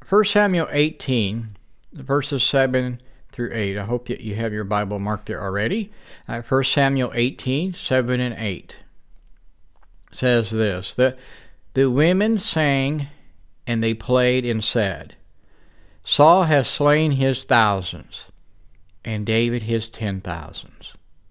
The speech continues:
Then Saul became very angry, for this saying displeased him. And he said, "They have ascribed to David ten thousands, but to me they have ascribed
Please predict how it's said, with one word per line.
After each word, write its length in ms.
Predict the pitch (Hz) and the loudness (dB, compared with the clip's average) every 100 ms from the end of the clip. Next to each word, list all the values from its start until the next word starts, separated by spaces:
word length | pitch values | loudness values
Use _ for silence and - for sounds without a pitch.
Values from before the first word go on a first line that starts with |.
| - - - - - - - - - - | -20 -20 -20 -20 -20 -20 -20 -20 -12 0
Then 180 | 135 | 0
Saul 360 | 131 165 202 233 | 4 6 6 6
became 640 | 180 160 143 147 135 110 | 2 0 2 4 4 2
very 560 | 101 113 131 123 104 98 | 2 4 6 4 2 2
angry, 500 | 101 101 90 90 - - | 0 -2 -6 -12 -20 -10
for 120 | 101 | -6
this 180 | 90 87 | -6 -6
saying 580 | - 104 98 98 98 - - - - - - - - - | -6 -4 -2 -2 -4 -8 -20 -20 -20 -20 -20 -20 -18 -6
displeased 720 | 107 - - 131 127 117 - | -6 -6 0 2 2 0 -8
him. 260 | 98 87 - - - - - - - - | -12 -12 -16 -20 -20 -20 -20 -20 -20 -4
And 140 | 123 | 0
he 100 | 123 | 2
said, 260 | - 131 117 | 4 2 6
"They 220 | 165 220 | 6 6
have 180 | 151 110 | 4 0
ascribed 600 | 101 - 135 156 196 196 | -2 0 2 4 2 2
to 100 | 214 | 0
David 480 | 185 190 220 120 - | 2 2 2 -2 0
ten 260 | 160 196 | 0 0
thousands, 800 | 185 98 92 95 - 156 175 - - - - - - | 0 -2 -2 -6 -6 -6 -6 -10 -20 -20 -20 -20 -4
but 160 | 123 - | -4 -2
to 120 | 131 | -2
me 460 | 127 131 139 143 - - - - | 0 2 0 -2 -8 -20 -20 -4
they 120 | 113 | -2
have 300 | 110 110 104 - - - - - - | 0 -2 -4 -8 -20 -20 -20 -20 -10
ascribed 720 | 117 - - 110 104 104 | -8 -8 -4 -2 0 0